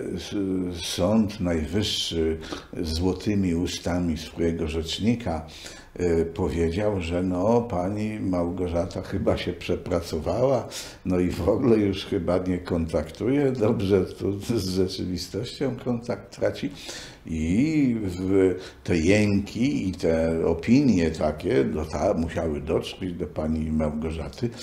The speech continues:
i zreflektowała się natychmiast, powiedziała, że no, zupełnie jakoś uległa chwilowemu zapomnieniu. To, y, wiecie państwo, to się tak nazywa elegancko zapomnienie. Jak się kobiety zapominają,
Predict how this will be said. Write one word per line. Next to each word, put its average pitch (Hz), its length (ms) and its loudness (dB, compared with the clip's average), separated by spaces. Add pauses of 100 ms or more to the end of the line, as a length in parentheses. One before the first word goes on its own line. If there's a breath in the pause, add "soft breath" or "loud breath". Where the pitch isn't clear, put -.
(320 loud breath)
i 80 100 -2
zreflektowała 80 1080 -2
się 76 200 -6
natychmiast, 80 640 -4
powiedziała, 80 720 -2
że 85 220 -4 (380 loud breath)
no, 85 140 0 (200)
zupełnie 98 720 2
jakoś 98 720 -4 (180)
uległa 92 720 0
chwilowemu 98 760 0
zapomnieniu. 98 880 2
To, 78 240 -6 (460 loud breath)
y, 85 200 0 (640)
wiecie 101 360 0
państwo, 85 460 -4
to 90 200 -6
się 82 160 -6
tak 78 280 -8
nazywa 85 440 -2
elegancko 78 800 -2
zapomnienie. 85 760 0 (440 loud breath)
Jak 78 200 -6
się - 120 -4
kobiety 101 540 2
zapominają, - 1000 2